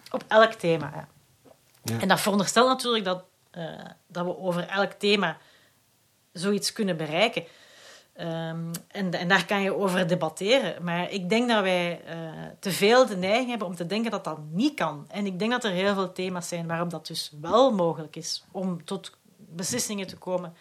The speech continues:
Speaker 1: die, eh, die reflecteren wat in het belang van iedereen is en niet alleen van,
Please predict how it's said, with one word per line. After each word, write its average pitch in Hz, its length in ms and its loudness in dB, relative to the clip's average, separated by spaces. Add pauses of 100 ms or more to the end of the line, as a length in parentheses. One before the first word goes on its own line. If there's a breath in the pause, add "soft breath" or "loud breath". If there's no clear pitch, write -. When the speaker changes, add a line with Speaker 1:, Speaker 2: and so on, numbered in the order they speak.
(420 soft breath)
Speaker 1:
die, 175 480 -6 (580 soft breath)
eh, 175 100 -10 (420)
die 175 220 -6
reflecteren 185 640 -4
wat 175 140 -2
in 165 80 -4
het 160 140 -6
belang 165 260 -4
van 160 180 -10
iedereen 180 480 -2
is 190 220 -4
en 160 160 -10
niet 175 140 -2
alleen 165 360 -4
van, 147 260 -12